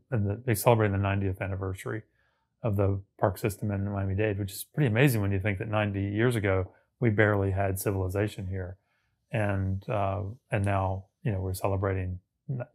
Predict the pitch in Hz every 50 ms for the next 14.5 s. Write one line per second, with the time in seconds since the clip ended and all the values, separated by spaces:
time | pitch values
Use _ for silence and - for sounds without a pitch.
0 | - 117 110 110 104 98 95 95 98 95 95 95 95 - _ _ _ _ _ _
1 | _ _ _ _ _ _ _ _ _ _ _ - - 107 98 95 95 101 98 98
2 | 101 98 95 92 92 90 _ _ _ _ _ _ _ _ _ _ _ - 135 139
3 | 139 - - 90 - - 92 92 - 120 113 104 - 110 107 107 101 98 - 98
4 | 92 95 - 123 120 - - 110 101 95 _ _ _ _ _ _ _ _ _ _
5 | _ _ _ _ _ _ _ - _ - - - - - _ _ _ _ _ _
6 | _ _ _ _ _ - - 170 165 - - _ _ _ _ _ _ _ _ -
7 | 147 143 - - 180 226 240 247 214 - 165 135 117 98 92 - - _ _ _
8 | _ _ _ - 135 123 120 117 - - - 117 117 120 113 101 95 113 135 147
9 | 151 139 120 110 107 104 95 - - 110 101 98 98 98 95 - - _ _ _
10 | _ _ _ _ _ _ - 117 107 104 104 110 110 107 104 107 127 - _ _
11 | _ _ _ _ _ _ _ _ _ _ _ - - 135 131 127 113 110 107 -
12 | 107 113 107 107 101 101 107 113 120 - - 107 101 101 101 95 98 - 127 123
13 | 120 113 110 104 95 98 87 - - - 120 123 123 - 113 101 95 - 98 87
14 | - - 139 143 147 123 101 101 - -